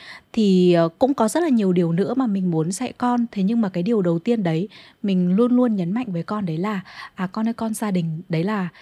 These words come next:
khi mà chúng ta sống cùng nhau, gia đình đấy là chúng ta có rất là nhiều giá trị. Và cái gia đình đấy nó thực sự là không nằm ở việc là nó có đủ số lượng của các thành viên hay không.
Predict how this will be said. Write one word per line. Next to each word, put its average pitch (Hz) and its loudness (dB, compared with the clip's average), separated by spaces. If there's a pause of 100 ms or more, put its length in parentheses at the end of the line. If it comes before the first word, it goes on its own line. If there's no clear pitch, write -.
(140)
khi 240 -2
mà 196 -2
chúng 170 -4
ta 214 -4
sống 165 -4
cùng 196 -2
nhau, 202 -4
gia 214 -8
đình 180 -2
đấy 156 -4
là 202 -4
chúng 160 -6
ta 196 -4
có 165 -6
rất 254 -6
là 285 -2
nhiều 180 0
giá 151 -6
trị. 269 -6 (480)
Và 170 0
cái 165 -6
gia 214 -4
đình 190 -2
đấy 160 -2
nó 160 -4
thực - -8
sự - 0
là 170 -4
không 226 -2
nằm 180 -2 (380)
ở 160 -2
việc 175 -2 (140)
là 160 -6
nó 156 -4
có 170 -2
đủ 214 2
số 165 -2
lượng 240 2
của 170 -6
các 240 -8
thành 180 -4
viên 202 -4
hay 208 -6
không. 220 -2